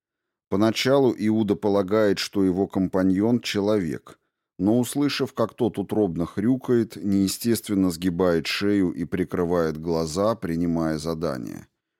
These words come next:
понимает, что ошибся. Животное под ним лишь отдалённо напоминает коня. Это мутант в лошадином обличье, который прикидывается обычным животным.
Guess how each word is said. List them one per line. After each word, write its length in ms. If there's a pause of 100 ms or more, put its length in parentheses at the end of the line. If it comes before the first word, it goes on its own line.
(140)
понимает, 460
что 240
ошибся. 600 (520)
Животное 720
под 260
ним 260
лишь 220
отдалённо 760
напоминает 720
коня. 500 (240)
Это 220
мутант 560
в 40
лошадином 640
обличье, 640
который 460
прикидывается 920
обычным 580
животным. 680